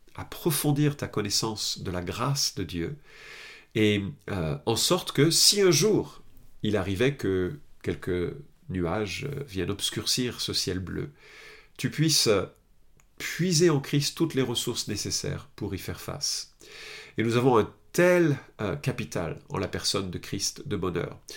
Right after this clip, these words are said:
Je voudrais contraster cette vie que tu as et que nous avons grâce à cette vie avec Jésus, avec ce que le chanteur Renaud dit, avec beaucoup de franchise, j'ai trouvé, de sa vie. «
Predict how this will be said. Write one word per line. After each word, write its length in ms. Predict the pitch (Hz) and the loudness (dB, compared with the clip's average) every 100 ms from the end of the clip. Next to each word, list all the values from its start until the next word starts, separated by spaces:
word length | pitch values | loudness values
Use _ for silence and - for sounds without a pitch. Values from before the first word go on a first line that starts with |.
| - - | -14 -8
Je 60 | - | 0
voudrais 140 | 127 | 2
contraster 580 | 151 147 143 - - 147 | 4 4 4 4 6 6
cette 240 | - 101 | 6 2
vie 180 | 92 127 | 0 0
que 220 | - 98 | 2 0
tu 260 | 78 - 101 | 0 0 2
as 200 | 120 139 | 2 0
et 80 | - | -4
que 100 | - | -4
nous 260 | 107 143 123 | 2 4 2
avons 280 | 92 101 117 | 0 -2 -4
grâce 540 | 87 117 139 - - | -4 -2 2 2 0
à 100 | 98 | -2
cette 400 | 92 101 - - | -2 -2 -6 -4
vie 420 | 92 - 85 104 110 | -4 -2 -4 0 0
avec 200 | 92 82 | 0 0
Jésus, 400 | 90 80 117 135 - - - | -2 -2 -4 -6 -12 -16 -2
avec 240 | 110 127 - | 2 4 2
ce 100 | - | 2
que 120 | 123 | 4
le 180 | 107 101 | 4 2
chanteur 440 | - 117 127 90 | 0 0 0 0
Renaud 380 | 90 117 117 113 | 0 2 2 0
dit, 320 | 98 107 - - - - - - | -2 -4 -6 -12 -18 -18 -12 -4
avec 180 | 110 | -2
beaucoup 200 | 117 165 | 0 -2
de 40 | - | -2
franchise, 440 | 160 143 180 127 | 0 2 2 2
j'ai 140 | 101 95 | 0 -4
trouvé, 420 | 104 87 85 147 | -4 -4 -4 -6
de 100 | - | -6
sa 180 | - 98 | -4 -4
vie. « 220 | 85 - | -6 -8